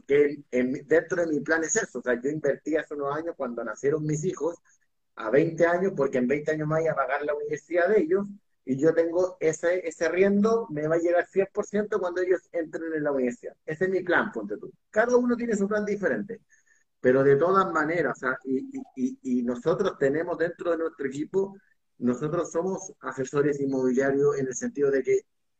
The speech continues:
asesoramos al cliente más que venderle una propiedad, es dónde irse. De repente llega el cliente con ganas de comprar en Ñuñoa y termina comprando en la Estación Central,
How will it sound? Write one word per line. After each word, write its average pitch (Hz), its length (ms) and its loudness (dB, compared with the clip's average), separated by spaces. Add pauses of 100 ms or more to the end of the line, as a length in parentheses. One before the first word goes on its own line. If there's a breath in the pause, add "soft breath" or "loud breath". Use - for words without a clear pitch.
(400)
asesoramos 143 800 0
al 170 100 -2
cliente 175 640 0
más 151 320 -2
que 160 100 2
venderle 147 580 2
una 170 160 -2
propiedad, 165 460 -4
es 151 240 -4 (220)
dónde 160 500 2
irse. 151 460 0
De 135 140 2
repente 143 340 0
llega 143 180 0
el 139 80 -8
cliente 139 320 0
con 127 140 -2
ganas 135 160 -2
de - 20 -2
comprar 139 240 -2
en 143 60 -4
Ñuñoa 151 440 -2
y 143 40 -6
termina 139 340 -2
comprando 135 380 -4
en - 20 2
la 131 40 0
Estación 120 280 -10
Central, 185 580 2